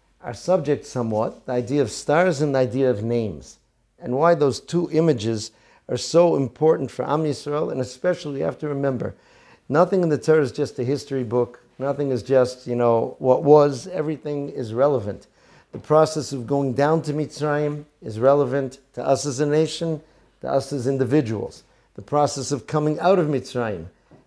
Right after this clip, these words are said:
is also relevant. So we have to try to see and sense.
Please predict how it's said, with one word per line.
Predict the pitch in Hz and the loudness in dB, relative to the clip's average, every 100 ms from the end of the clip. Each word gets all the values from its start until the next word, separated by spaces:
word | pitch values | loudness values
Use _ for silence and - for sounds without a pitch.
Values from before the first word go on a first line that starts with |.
| - | -10
is | 120 | 2
also | 143 180 - 151 | 6 6 4 0
relevant. | 123 120 104 85 80 - _ _ _ _ - | 2 0 0 -8 -14 -18 _ _ _ _ -16
So | 131 | -6
we | 127 | 0
have | 147 160 | 2 2
to | 156 | -2
try | - 147 135 | -4 2 2
to | 120 | 0
see | - 127 | -4 -4
and | 113 101 | -4 -6
sense. | - - - - | -14 -20 -20 -20